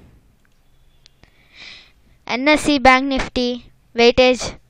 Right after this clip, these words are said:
గురించి తెలుసుకోవాలనుకుంటున్నారా? Bank నిఫ్టీలో మొత్తం స్టాక్స్ పన్నెండు. బ్యాంక్స్,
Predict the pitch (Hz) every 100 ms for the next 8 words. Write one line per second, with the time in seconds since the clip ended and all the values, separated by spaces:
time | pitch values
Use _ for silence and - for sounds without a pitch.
0 | - 240 254 247 233 240 233 - 233 240
1 | - 254 240 233 226 226 226 - 233 226
2 | 226 220 214 220 269 370 _ _ - -
3 | - - _ _ _ _ - - _ _
4 | _ - 233 262 302 - 285 269 269 -
5 | 233 233 233 226 - _ 226 240 - 302
6 | 285 - 254 240 240 - - _ _ _
7 | _ _ _ - 254 262 269 233 208 -
8 | - _ _ _ _ _ _ _ _ _
9 | _ _ _ _ _ _ _ _ _ _
10 | - - 233 - 254 262 240 -